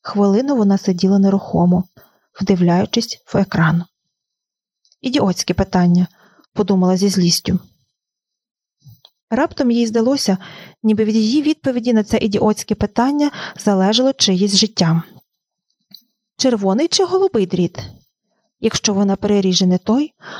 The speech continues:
усе полетить у повітря. Як у тих ідіотських фільмах, у яких гарний і засмаглий напівідіот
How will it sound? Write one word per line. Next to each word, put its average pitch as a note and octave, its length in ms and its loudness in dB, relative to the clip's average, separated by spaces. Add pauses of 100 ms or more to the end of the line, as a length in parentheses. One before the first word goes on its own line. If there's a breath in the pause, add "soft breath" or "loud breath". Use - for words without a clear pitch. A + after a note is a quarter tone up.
(160 loud breath)
усе A3 380 -2
полетить G#3+ 520 -2
у G#3+ 60 -2
повітря. F#3+ 540 0 (1000)
Як A#3+ 160 -2
у C#4+ 60 0
тих - 240 -4
ідіотських C4+ 500 -2
фільмах, F#3 500 0 (440 soft breath)
у A3+ 80 -2
яких G3+ 320 0
гарний C#4 540 0 (140)
і A3+ 100 0
засмаглий G#3 600 0
напівідіот G#3 880 0